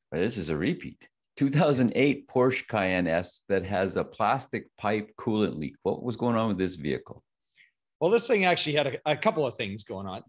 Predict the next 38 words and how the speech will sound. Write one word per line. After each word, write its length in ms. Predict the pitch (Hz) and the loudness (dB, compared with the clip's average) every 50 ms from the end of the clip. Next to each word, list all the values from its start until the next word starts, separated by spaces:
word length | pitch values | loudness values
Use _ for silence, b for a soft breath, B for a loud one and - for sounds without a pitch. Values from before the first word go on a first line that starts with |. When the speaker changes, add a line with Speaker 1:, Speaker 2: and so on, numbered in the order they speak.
| _ - | _ -6
Speaker 2:
Besides 340 | 139 - - 196 190 180 | -6 0 2 4 4 4
the 60 | 139 135 | 2 0
plastic 460 | - 151 139 135 - - 123 - - | 0 0 0 0 0 -4 -12 -8 -6
pipe, 180 | 131 123 117 | -6 -6 -6
we 80 | 117 123 | -4 -6
also 240 | 123 120 117 - 117 | -6 -6 -6 -8 -8
had 60 | 98 | -8
a 40 | 95 | -8
water 300 | 107 117 139 143 123 107 | -2 0 0 0 0 -2
pump 280 | - - 90 85 87 _ 82 | -8 -12 -16 -16 -16 _ -16
leak 200 | 82 82 82 _ | -16 -16 -16 _
as 120 | 80 - - | -20 -20 -16
well. 460 | 101 110 117 107 85 73 73 90 - _ - | -10 -6 -6 -4 -6 -6 -10 -12 -16 _ -12
So 160 | 143 - 185 | -4 -2 2
basically, 320 | 185 208 185 196 202 190 175 | 2 2 2 4 2 2 4
the 260 | 165 175 170 170 170 | 6 4 4 4 4
vehicle 300 | 143 175 180 143 156 151 | 2 2 2 2 0 -2
came 200 | - 165 165 160 | -2 -2 -2 0
to 40 | 147 | 0
our 140 | 147 143 131 | 0 0 0
shop 380 | - - 160 156 156 156 - - | 0 2 4 4 4 2 2 -2
with 160 | 139 135 127 | -4 -4 -2
a 20 | |
couple 260 | - - 175 170 156 139 | 0 0 0 0 0 -6
of 60 | 127 | -6
concerns, 460 | - 139 131 123 - 139 139 135 110 | -6 -10 -10 -10 -10 -10 -8 -8 -6
but 100 | 117 131 | -6 -4
one 160 | 131 143 143 | -4 -2 -4
of 60 | 131 | -4
them 160 | 123 123 123 120 | -6 -6 -6 -8
was 200 | 117 104 - - | -8 -10 -12 -8
there 80 | - 127 | -6 -6
was 120 | 117 - | -6 -6
coolant 360 | - - 151 147 135 123 120 123 | -6 -2 -2 0 0 -2 -2 -4
leaking 320 | 127 117 95 110 110 104 | -4 -4 -4 -8 -12 -12
from 160 | - 110 107 | -12 -10 -8
the 100 | 113 120 | -4 -2
engine. 500 | 127 143 139 113 117 139 131 131 123 - | -2 -2 -2 -2 -2 -2 -4 -4 -8 -10